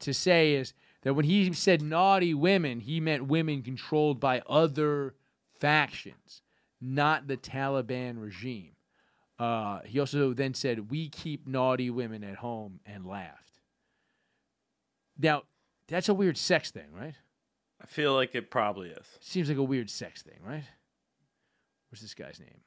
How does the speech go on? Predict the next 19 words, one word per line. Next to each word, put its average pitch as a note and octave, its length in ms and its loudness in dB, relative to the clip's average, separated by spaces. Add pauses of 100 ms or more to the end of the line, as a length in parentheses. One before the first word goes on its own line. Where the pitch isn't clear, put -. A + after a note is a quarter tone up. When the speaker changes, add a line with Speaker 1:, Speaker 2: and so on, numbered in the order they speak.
Speaker 1:
Haqqani. A2 580 -6 (1300)
<sighs> - 60 -16 (1800)
Amanpour D#3 720 4
Haqqani A#2+ 600 -6 (640)
is, B2+ 220 -4
uh, G2 480 -4
yeah, D3 260 -4 (100)
I C3+ 180 -16
just, - 280 -16 (880)
"There C#3+ 80 2
is D3+ 120 4
no G#3+ 220 8
one D4 120 6
opposed," F3 640 4
this D3 140 0
is, C3+ 260 -10
this D3 180 2
is C#3 80 -2
another, C#3+ 300 2